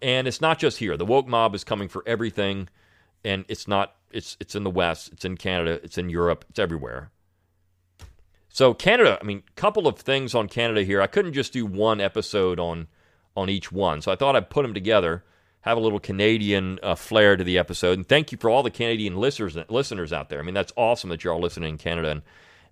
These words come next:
and, uh, I love this part of the Canadian Constitution. I always have. I've always loved, or can-, Canadian political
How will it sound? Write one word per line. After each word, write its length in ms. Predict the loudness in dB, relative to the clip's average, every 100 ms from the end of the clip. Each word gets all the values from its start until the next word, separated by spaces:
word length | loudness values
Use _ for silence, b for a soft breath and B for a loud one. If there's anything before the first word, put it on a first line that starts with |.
| -4
and, 340 | 0 0 2
uh, 260 | 2 2 0
I 140 | -2
love 420 | -2 4 8 8 4
this 160 | -4
part 260 | -2 0 0
of 60 |
the 60 | -2
Canadian 340 | -4 -4 -6
Constitution. 460 | -8 -8 -8 -10 -6
I 40 | 2
always 280 | 2 2
have. 460 | -2 -6 -6 -10 _
I've 140 | -10 -4
always 320 | -2 -2 -2
loved, 240 | 4 4
or 80 | 2
can-, 240 | -6 -12 -16
Canadian 680 | -10 -2 2 2 2 0 -2 b b -6
political 600 | 0 2 2 0 -6